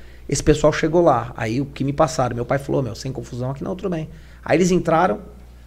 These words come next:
o segurança que tinha briga com ele, porque por causa do negócio de namoradinha, tava lá no outro. Meu, discutiram, saíram no tapa, encontraram com o pessoal de outra lotação, saíram na mão lá e botaram todo mundo pra fora, inclusive meu pai botou.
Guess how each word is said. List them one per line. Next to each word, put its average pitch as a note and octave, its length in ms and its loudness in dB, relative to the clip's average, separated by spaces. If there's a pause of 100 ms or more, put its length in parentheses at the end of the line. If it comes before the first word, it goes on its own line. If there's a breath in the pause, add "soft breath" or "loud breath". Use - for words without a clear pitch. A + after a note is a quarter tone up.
(140)
o - 60 -10
segurança C#3 480 2
que - 80 -12
tinha B2+ 160 -2
briga B2 220 -2
com B2+ 160 -6
ele, B2 160 -2
porque - 200 -10
por A2 80 -10
causa B2+ 120 -2
do - 20 -4
negócio B2 180 -4
de A#2+ 40 -6
namoradinha, C3+ 580 0
tava E3 220 0
lá F#3+ 100 4
no F3 80 4
outro. B2 320 0 (420)
Meu, E3 200 6
discutiram, D3+ 440 0
saíram C#3+ 260 0
no B2+ 80 -6
tapa, E3 440 0 (320 loud breath)
encontraram C#3 360 2
com C#3 40 -4
o - 20 -10
pessoal C3+ 240 0
de C3+ 80 2
outra B2+ 160 0
lotação, B2+ 520 -2
saíram C3+ 300 2
na A#2+ 120 -2
mão C#3 320 0
lá E3 200 0 (600 loud breath)
e D3+ 420 0
botaram D#3+ 360 6
todo E3 100 2
mundo E3 160 2
pra F#3 120 4
fora, C#3+ 200 6
inclusive C3 260 -4
meu E3 120 0
pai E3+ 160 4
botou. A2+ 280 -4